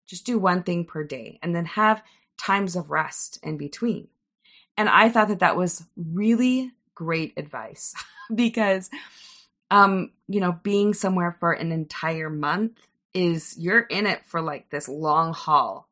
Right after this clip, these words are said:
right? It's not gonna be this, like, seven-day sprint. Anyway, and so that, that was one thing that,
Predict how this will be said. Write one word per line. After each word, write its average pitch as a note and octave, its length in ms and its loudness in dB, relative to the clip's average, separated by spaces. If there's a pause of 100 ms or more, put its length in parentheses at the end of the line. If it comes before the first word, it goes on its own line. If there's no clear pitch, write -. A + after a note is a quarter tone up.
(120)
right? D#3+ 320 -2
It's - 240 -8
not F3+ 360 2
gonna F3 220 -2
be D#3+ 200 -6
this, D3 280 -8
like, C#3 240 -8 (1040)
seven-day F3+ 800 2
sprint. - 720 -8 (840)
Anyway, F#3+ 560 4
and F#3 180 2
so F#3 300 6 (180)
that, G3 440 8
that G#3 340 6
was F#3 380 -2
one F#3 340 2
thing E3 480 -2
that, D#3 280 -2